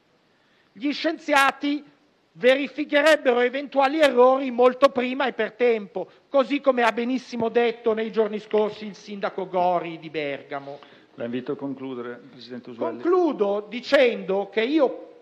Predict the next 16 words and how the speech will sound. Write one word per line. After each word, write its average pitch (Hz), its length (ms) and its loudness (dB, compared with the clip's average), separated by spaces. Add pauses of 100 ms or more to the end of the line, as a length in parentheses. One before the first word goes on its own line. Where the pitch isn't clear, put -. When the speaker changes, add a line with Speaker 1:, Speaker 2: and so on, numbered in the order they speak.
(100)
Speaker 1:
chiedo, 254 640 2
e 185 40 -6
non 190 160 -8
so 190 160 -6
più 277 220 -6
come 190 240 -4
chiedere 196 580 0
al 156 100 -4
Presidente 170 600 -8
Fontana, 165 1000 -6 (120)
di 180 180 -12
diffondere 214 840 8
i 196 280 -12
dati 233 600 2
grezzi, 220 720 0 (400)
disaggregati, 226 1300 2